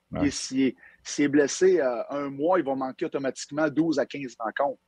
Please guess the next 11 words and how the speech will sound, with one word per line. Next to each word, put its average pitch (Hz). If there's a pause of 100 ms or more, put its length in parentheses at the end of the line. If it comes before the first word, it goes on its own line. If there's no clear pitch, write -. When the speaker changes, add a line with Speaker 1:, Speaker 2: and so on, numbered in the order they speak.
(320)
Speaker 2:
Donc, 151
ce -
joueur-là 131
te -
manque 143 (300)
pour, 127 (220)
pour, - (180)
pour -
plusieurs 147
rencontres, 143
puis 156